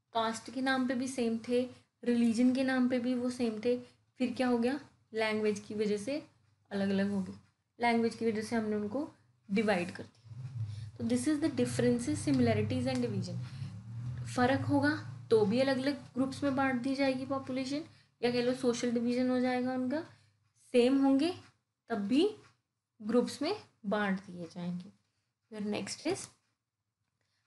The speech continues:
politics क्या खेलते हैं लोग, generally leaders ना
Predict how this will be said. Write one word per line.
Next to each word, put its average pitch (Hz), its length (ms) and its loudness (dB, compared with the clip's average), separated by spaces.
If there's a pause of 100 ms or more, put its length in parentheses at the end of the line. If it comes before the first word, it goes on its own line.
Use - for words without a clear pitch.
(220)
politics 294 540 2
क्या 320 220 0
खेलते 220 440 -4
हैं 190 100 0
लोग, 190 160 -4
generally 220 720 -4
leaders 220 400 0
ना 294 220 -6